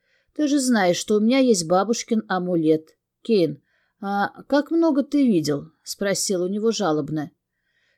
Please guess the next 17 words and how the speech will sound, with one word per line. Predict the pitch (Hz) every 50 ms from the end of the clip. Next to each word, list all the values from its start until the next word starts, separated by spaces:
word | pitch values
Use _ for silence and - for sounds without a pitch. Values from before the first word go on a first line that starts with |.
| _ _
«Я | - 247 240 226
так | 240 240 233 233 233
и | 233
думал, | 202 254 269 240 247 233
что | - - - 220
с | - -
амулетом | 226 214 208 208 202 196 196 - 208
все | 190 - - 208
непросто», | 208 214 214 - 233 247 233 208 - - - 165 151 151 156 - -
произнес | - 180 190 185 175 165 180 175 170 - 196
маг | 185 175 165 165 -
удовлетворенно. | 170 180 180 170 - 196 202 196 180 165 151 147 147 147 151 - _ _ _ _ _ _ _ _ -
«Дай-ка | 262 269 277 277 262 269 277
взглянуть | 233 233 214 247 262 247 269 254 247
на | 202 202 196
эту | 190 - 208
штуковину». | - - 247 240 - 262 247 208 170 156 156 151 147 156 151